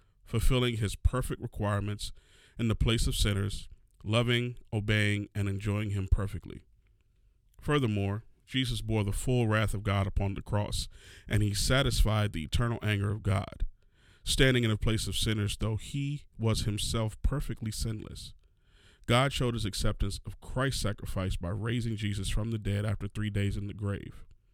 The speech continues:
Now Jesus commands everyone, everywhere, to repent, turn from their sin,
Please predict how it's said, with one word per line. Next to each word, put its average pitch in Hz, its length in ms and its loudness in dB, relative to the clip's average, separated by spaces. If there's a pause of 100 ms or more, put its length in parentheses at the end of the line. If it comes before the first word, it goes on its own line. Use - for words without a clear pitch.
(560)
Now 117 140 4
Jesus 113 340 2
commands 98 460 2 (100)
everyone, 107 680 -2 (160)
everywhere, 104 760 -2
to 117 120 4
repent, - 560 2 (280)
turn 104 200 4
from 101 180 -2
their 98 160 -4
sin, - 380 -4